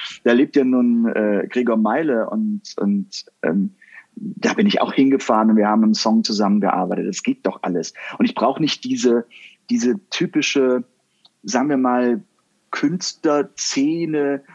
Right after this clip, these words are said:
wo man eben bis nachts um drei halt eben einen Gin Tonic,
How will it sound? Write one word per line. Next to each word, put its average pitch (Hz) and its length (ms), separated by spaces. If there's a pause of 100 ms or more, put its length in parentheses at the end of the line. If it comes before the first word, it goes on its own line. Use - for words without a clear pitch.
(120)
wo 123 100
man 131 180
eben 123 800
bis - 240
nachts - 340
um 120 180
drei 113 460
halt 123 140
eben 117 600
einen 113 260
Gin 120 240
Tonic, 135 420